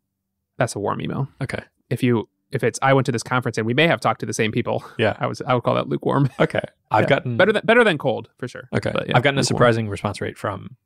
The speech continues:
Speaker 2: the lukewarm emails. I've had,
Speaker 1: Oh,
Speaker 2: like,
Speaker 1: good. Yeah.
Speaker 2: three people out of the, oh, I think I emailed, like, fifteen, and each one of 'em, I, like,
Speaker 1: Okay.
Speaker 2: wrote the email for 'em. And this was,
Speaker 1: Yeah.
Speaker 2: wh-, what I did was went through everyone from the conference who had a YouTube channel listed,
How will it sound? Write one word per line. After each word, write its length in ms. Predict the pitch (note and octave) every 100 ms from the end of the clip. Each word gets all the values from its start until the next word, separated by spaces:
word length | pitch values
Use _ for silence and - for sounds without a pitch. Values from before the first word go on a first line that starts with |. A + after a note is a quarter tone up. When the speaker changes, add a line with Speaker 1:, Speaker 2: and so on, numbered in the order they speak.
| _
Speaker 2:
the 80 | -
lukewarm 320 | F#2 - - -
emails. 320 | G1+ - -
I've 120 | -
had, 160 | G2 F#2
Speaker 1:
Oh, 60 | -
Speaker 2:
like, 120 | -
Speaker 1:
good. 180 | E3+ C#3+ _ _ _ -
Yeah. 100 | A#2+ _
Speaker 2:
three 200 | - A2
people 560 | G#2 G2+ F#2+ F#2 F2+ - _ _ _ _ _ _ B2+
out 120 | A#2+
of 160 | A#2+ A2+
the, 520 | A2 G#2+ G2+ G2 - _ -
oh, 360 | A#2 G#2+ F#2+ -
I 100 | A2
think 140 | C3
I 60 | A2
emailed, 240 | A2 A#2+ -
like, 120 | -
fifteen, 600 | - - C3+ F3 F3+ E3+ -
and 120 | A2+
each 120 | A2+
one 100 | B2
of 60 | A#2+
'em, 260 | A#2 G#2+ - -
I, 300 | G2+ F#2+ F#2+
like, 220 | - - -
Speaker 1:
Okay. 200 | - C3
Speaker 2:
wrote 360 | - G3+ G#3+ -
the 140 | -
email 220 | A2 G#2+ A#2
for 200 | - B2+
'em. 100 | B2 - - -
And 120 | -
this 100 | C3 C#3+
was, 140 | B2
Speaker 1:
Yeah. 80 | -
Speaker 2:
wh-, 180 | C3 -
what 140 | A#2+ A#2
I 40 |
did 140 | C3 B2+
was 280 | G#2 G2 -
went 240 | - A#2 A2
through 180 | A2+ G#2+
everyone 480 | A#2+ C3 B2+ A#2+ -
from 160 | -
the 80 | G#2+
conference 420 | A2 G2+ G#2 F#2+ -
who 120 | -
had 160 | G#2 G#2
a 20 |
YouTube 240 | G2+ F#2+ -
channel 220 | G#2+ -
listed, 340 | - - -